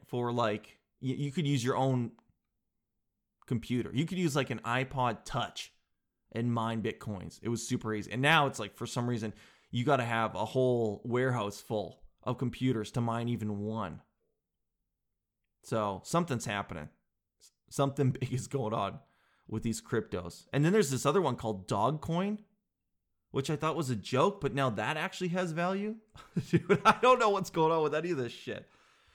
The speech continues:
But it is kind of exciting. I don't know. It's just a new opportunity, uh, for our generation. Anytime there's something like this that's emerging, it's a great chance to, like, I don't know, just get, get in there,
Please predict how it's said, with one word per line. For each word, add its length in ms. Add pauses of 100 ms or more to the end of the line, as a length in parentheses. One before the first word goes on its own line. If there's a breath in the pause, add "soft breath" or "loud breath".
(140 soft breath)
But 140
it 100
is 120
kind 160
of 40
exciting. 460
I 40
don't 100
know. 120
It's 160
just 140
a 60
new 280
opportunity, 800 (580 loud breath)
uh, 260
for 160
our 100
generation. 720 (880)
Anytime 420
there's 140
something 280
like 140
this 200
that's 280
emerging, 680 (680)
it's 160
a 40
great 300
chance 380
to, 100
like, 340
I 120
don't 80
know, 180
just 220
get, 340
get 200
in 120
there, 360